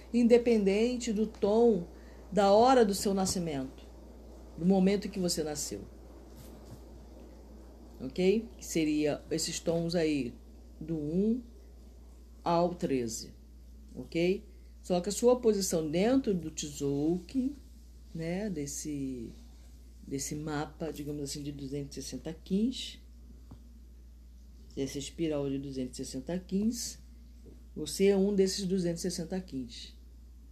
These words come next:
que é o tom vibratório sobre o seu selo na hora, no dia que você nasceu. Ok? Vamos ao selo três,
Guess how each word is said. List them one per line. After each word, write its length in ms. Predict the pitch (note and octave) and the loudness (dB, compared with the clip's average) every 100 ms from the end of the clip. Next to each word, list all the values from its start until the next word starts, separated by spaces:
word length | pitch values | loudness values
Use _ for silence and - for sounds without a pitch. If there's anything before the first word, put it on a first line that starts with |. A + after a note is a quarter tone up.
| - - - - - - | -20 -20 -20 -20 -20 -20
que 280 | - G3 E3 | -2 2 4
é 160 | C#3 C#3+ | 4 2
o 260 | E3 F3 - - - | 0 -2 -6 -16 -4
tom 280 | G3+ A3 B3 | 2 4 2
vibratório 720 | G#3 F3 D#3+ D#3+ D#3 C#3+ E3+ | 2 0 0 -4 -2 -2 0
sobre 420 | F#3 - E3+ F3+ F#3 | -2 -2 -4 -2 -4
o 80 | |
seu 340 | - - F3 G#3 | -8 -4 0 0
selo 400 | - D3+ D#3 D#3+ | -2 -4 -4 -4
na 160 | F3 | -4
hora, 320 | D#3 D3+ D#3+ F#3 | -4 -4 0 0
no 80 | |
dia 320 | E3 D#3+ G3+ G3 | 0 0 0 -2
que 100 | F#3 | -4
você 220 | E3+ D#3+ | -8 -8
nasceu. 420 | D3 - - - - - - - - - - - - - - - - | -8 -10 -10 -14 -16 -20 -20 -20 -20 -20 -20 -20 -20 -20 -20 -20 -16
Ok? 440 | - F3 F#3+ A3 - - - - - - - - - - | -6 0 0 0 -8 -20 -20 -20 -20 -20 -20 -20 -20 -6
Vamos 320 | A3 A#3 A3+ | 0 4 6
ao 140 | G#3 F3 | 4 2
selo 280 | - D3+ D3+ | 0 -2 0
três, 540 | F#3+ G#3 A3 - - | 4 4 4 -4 -10